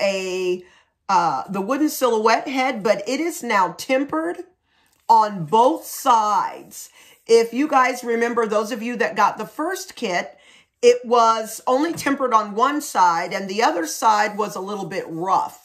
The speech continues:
Um, you're not able to paint on that rough side, so the silhouette was only able to face one direction. Uh, folks were asking for a left-facing,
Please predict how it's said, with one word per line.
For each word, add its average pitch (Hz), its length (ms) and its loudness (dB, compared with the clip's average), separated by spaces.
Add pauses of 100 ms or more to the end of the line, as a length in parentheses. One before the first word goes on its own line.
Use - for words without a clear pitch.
(600)
Um, 202 320 2
you're 226 140 2
not 233 340 2
able 240 420 0
to 226 120 -6
paint 262 500 -4
on 185 260 0
that 160 200 -2
rough 175 220 -4
side, 160 560 0 (180)
so 254 220 0
the 233 140 -2
silhouette 285 600 0
was 240 180 2
only 240 380 -2
able 220 320 -4
to 233 140 -10
face 214 560 -6 (220)
one 208 340 0
direction. 202 800 -2 (480)
Uh, 196 320 4
folks 262 320 2
were 285 140 -2
asking 240 560 0
for 208 640 0 (180)
a 208 120 -4
left-facing, 202 1040 -4